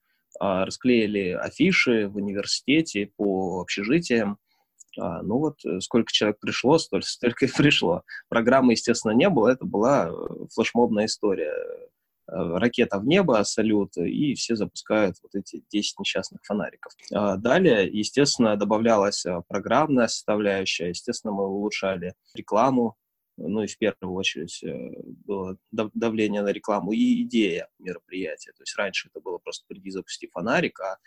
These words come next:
со временем это стало такой вот красивой, да, историей. А, в миг, когда скрипка зазвучит в безмолвном саду, запусти, а, открой лепестки фонарика, загадай свое самое сокровенное желание и отправь его на водную гладь.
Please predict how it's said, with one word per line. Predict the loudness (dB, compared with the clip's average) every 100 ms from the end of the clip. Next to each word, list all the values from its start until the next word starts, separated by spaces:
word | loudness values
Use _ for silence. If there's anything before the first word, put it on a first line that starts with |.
| -20 -18
со | -12 -6
временем | -2 -2 -2 -6
это | -10
стало | -12 -4 -2 -2 -6 _ -14
такой | -4 -4
вот | -4 -12 _ _
красивой, | -2 0 2 2 2 2
да, | 0 0
историей. | 2 2 4 2 -2 -8 _ -4
А, | -2 0
в | 6
миг, | 6 6
когда | 0 0 -2
скрипка | 2 2 2 0 -6
зазвучит | -4 -4 -4 -4 -6
в |
безмолвном | -8 0 0 0 -2
саду, | -4 -4 2 4 2 0 -8
запусти, | -10 -6 -8 -2 0 0 -6 _ _
а, | -18 -18 -4
открой | -4 -2 2 4 4 2
лепестки | -2 -8 -10 -8
фонарика, | -2 0 2 0 -2 -4
загадай | -4 -2 -2 -2
свое | -6 -8
самое | -6 -4
сокровенное | -6 -4 -2 0 -2 -2
желание | -4 -2 0 0 0 -2 -6
и | -8
отправь | -8 _ -6 -6 -8
его | -6 -4 -6 -10
на |
водную | -10 -10 -10 -14
гладь. | -8 -8 -10